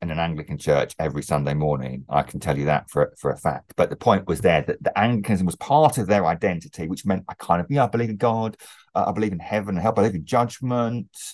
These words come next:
Um, and often, more often than not, so, you know, if you do enough good things, you'll go to heaven. So, I mean, theologically, it wasn't, you know, particularly sophisticated, but that was part of their identity. Scroll forward forty years or so, and, and, and,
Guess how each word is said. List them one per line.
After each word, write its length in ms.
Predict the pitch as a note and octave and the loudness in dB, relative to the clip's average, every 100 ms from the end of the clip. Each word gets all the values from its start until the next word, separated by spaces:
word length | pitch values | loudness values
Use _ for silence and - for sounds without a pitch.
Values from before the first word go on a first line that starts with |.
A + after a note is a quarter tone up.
| _ _ _ _ - | _ _ _ _ -8
Um, 320 | F2+ F#2+ F2+ - | -2 -2 -4 -6
and 380 | D#2+ E2+ E2 - | -8 -6 -8 -6
often, 560 | - E2+ D#2+ D#2 D#2+ D2+ | -6 -4 -4 -2 -2 0
more 160 | F#2 | 4
often 180 | F2 D#2+ | 4 2
than 40 | D#2+ | -2
not, 140 | A1 | -2
so, 60 | E2+ | -2
you 100 | F2 | -2
know, 80 | E2 | -2
if 80 | |
you 80 | E2+ | -2
do 180 | G2 F#2+ | 0 2
enough 320 | F2+ F2+ F#2 | 2 0 -2
good 160 | G2 - | -4 -2
things, 220 | F2+ F2+ | -2 -2
you'll 100 | F2+ | -2
go 140 | E2+ | -4
to 100 | E2+ | -4
heaven. 320 | D#2 F2+ E2+ E2+ | -4 -2 -2 0
So, 220 | F2 E2+ | 2 2
I 40 | |
mean, 140 | E2 E2 | 0 -4
theologically, 600 | - G2 G#2 G#2+ - E2+ | 0 2 2 -2 -4 -2
it 60 | |
wasn't, 280 | F2 F2 D#2+ | -2 -2 -2
you 80 | F#2 | -2
know, 180 | D#2 D2 - - _ _ - | -2 -4 -10 -20 _ _ -10
particularly 360 | - G2 F2 | -6 -4 -4
sophisticated, 760 | - G#2 - F2 E2+ D#2+ - D#2+ | -2 -2 -2 -2 0 0 2 4
but 120 | B2 | 6
that 100 | B2 | 6
was 80 | A2 | 4
part 200 | A#2 G2+ | 2 4
of 60 | |
their 180 | G2+ F#2+ | 6 8
identity. 800 | F2+ G2+ G#2+ F#2+ - - C#2+ D2 _ _ _ _ _ _ _ _ _ | 8 6 4 4 -2 -8 -8 -8 _ _ _ _ _ _ _ _ _
Scroll 380 | - - E3+ D3 | -12 0 6 6
forward 300 | - D3 - | 6 4 4
forty 280 | - A#2 A2+ | 2 0 2
years 160 | A#2 A2+ | 0 2
or 80 | |
so, 240 | G2+ G#2+ G2+ | 0 2 2
and, 160 | G#2 G2+ | 2 0
and, 260 | G#2+ G#2 - | -2 -2 -4
and, 220 | F#2+ G2 | -4 -4